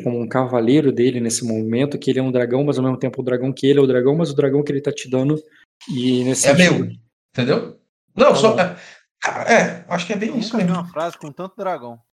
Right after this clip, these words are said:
Speaker 2: Com
Speaker 1: O
Speaker 2: t-, e
Speaker 1: cav-
Speaker 2: tantos, e tantos, e tantos signific-, e tantas referências diferentes pra dragão ao mesmo
Speaker 3: São
Speaker 2: tempo.
Speaker 3: dezoito camadas de referência.
Speaker 2: É o
Speaker 1: Tá bom,
Speaker 2: cebola
Speaker 1: cara.
Speaker 2: de dragão.
Speaker 1: O Cavaleiro do Dragão. Pronto, tá aí do destino.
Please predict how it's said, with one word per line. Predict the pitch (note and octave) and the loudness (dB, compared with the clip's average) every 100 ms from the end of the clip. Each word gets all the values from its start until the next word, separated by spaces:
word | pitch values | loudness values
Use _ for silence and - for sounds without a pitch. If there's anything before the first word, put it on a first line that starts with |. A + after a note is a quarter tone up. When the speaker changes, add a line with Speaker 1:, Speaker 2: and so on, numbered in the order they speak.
| _ _ F3 | _ _ -4
Speaker 2:
Com | |
Speaker 1:
O | F3 | 0
Speaker 2:
t-, | F#3+ | 4
e | F3 | 6
Speaker 1:
cav- | C3+ | 6
Speaker 2:
tantos, | A#3+ - G3+ | 4 2 -2
e | F3+ | 2
tantos, | A3 A#3+ - - | 4 4 2 0
e | A#3 | 2
tantos | B3 C#4 C#4+ | 2 2 0
signific-, | - B3+ C4 - | 2 4 4 4
e | |
tantas | A3+ C4 C#4 D4+ D4+ - - - - - | 4 4 2 -2 0 -2 -4 -8 -16 0
referências | F3+ B3+ C#4+ B3+ C4+ A#3 | 2 4 4 4 2 0
diferentes | F#3+ A#3+ - A#3+ - | 2 4 4 4 2
pra | A#3+ | 2
dragão | B3+ A#3 | 2 4
ao | F3 | 4
mesmo | F3+ F#3 | 4 2
Speaker 3:
São | |
Speaker 2:
tempo. | C3+ | -2
Speaker 3:
dezoito | D#3+ F3 A3+ | -4 -6 -8
camadas | - E4 A#3 A#3 F3 | -10 -8 -6 -6 -10
de | A#2 A#2 | -14 -16
referência. | C3+ B2+ B2 A#2+ - - - - _ _ - | -16 -16 -18 -20 -16 -16 -16 -20 _ _ 0
Speaker 2:
É | D3 | 2
o | |
Speaker 1:
Tá | F3 | 4
bom, | - | 2
Speaker 2:
cebola | - A#3 C#4+ | 4 4 4
Speaker 1:
cara. | C#4+ | 2
Speaker 2:
de | |
dragão. | C4+ B3+ G3+ F#3+ _ _ _ | -2 0 -2 -4 _ _ _
Speaker 1:
O | - - | -10 -2
Cavaleiro | B2+ C3 C3 C3 | 0 2 2 2
do | |
Dragão. | D3 C3+ G#2+ G#2+ - | 2 2 0 -6 -8
Pronto, | - A#2+ G#2 A2+ G#2 | -2 0 -2 -8 -6
tá | A#2 | -2
aí | A#2+ | 0
do | A#2 | -2
destino. | C3 - G#2+ | -6 -4 -6